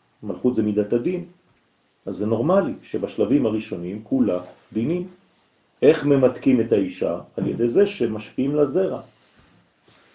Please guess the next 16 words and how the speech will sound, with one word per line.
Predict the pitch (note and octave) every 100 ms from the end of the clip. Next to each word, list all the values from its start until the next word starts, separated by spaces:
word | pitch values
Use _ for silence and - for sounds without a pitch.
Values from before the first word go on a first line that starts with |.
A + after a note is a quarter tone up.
| _ _ _ -
אור | F#3+ D3+
זרוע | A#2 A2+ E3 B2
לצדיק, | G2 - A2 B2 - - _ _ _ _ _ _ -
ואחרי | G#2 F3+
זה | D3+
יש | G2+ F#2+ -
שמחה. | A#2 A2 C3 C3 _ _ _ _ _ _ _ _ _ -
אז | G#2+
צריך | - G#2+ C#3
לעשות, | B2+ A#2 G#2+ - F#2+ - G#2+
אנחנו | G#2+ B2+ G#2+ F#2+ -
צריכים | A#2 A2+ A#2
לגרום | G2+ F#2+ F2+ G2
לכך | G#2 G2 -
שיהיה | - G2+ A#2
זיווג | A2 G#2+ F2+ F2+